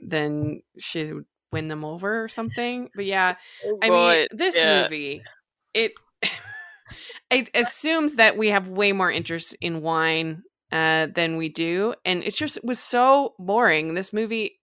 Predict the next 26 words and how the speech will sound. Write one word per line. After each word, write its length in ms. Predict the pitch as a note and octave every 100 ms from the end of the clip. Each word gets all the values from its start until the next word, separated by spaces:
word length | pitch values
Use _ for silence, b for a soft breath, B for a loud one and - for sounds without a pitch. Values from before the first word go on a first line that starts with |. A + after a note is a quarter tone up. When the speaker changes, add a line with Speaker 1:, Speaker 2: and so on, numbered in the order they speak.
| -
Speaker 1:
just 360 | F3+ F#3+ - - _ _ _ _ -
nonstop 720 | F#3 F#3+ A3 - F#3+ F3 -
talking 460 | F3+ E3 E3 D#3 -
about 240 | D#3 D3+
wine 380 | D3+ D#3+ D#3 D#3
and 140 | D3 D#3+
wine 200 | D#3 D3+
business. 540 | D#3+ D#3+ D#3 D#3 - -
And, 240 | D#3+ D3+ - B B B B
and 440 | F3+ E3+ E3 E3 - -
when 260 | F#3 F3
there's, 240 | F3 E3+ F3
like, 160 | E3
an 100 | E3
inevitable 560 | E3 E3 E3+ F3 E3 D#3
sort 200 | - D#3+
of 140 | D3+
betrayal 760 | F3+ D#3+ - E3 E3 E3+ E3+ E3+
of 460 | - E3 D3+ - -
the 120 | - E3
wine 340 | D#3 D#3+ D#3+
business, 600 | E3 D#3+ F3 G3+ A3+ - -
it's 120 | -
just 100 | F3+
like, 120 | E3+
Speaker 2:
Yeah. 320 | E3+ D3+ C#3+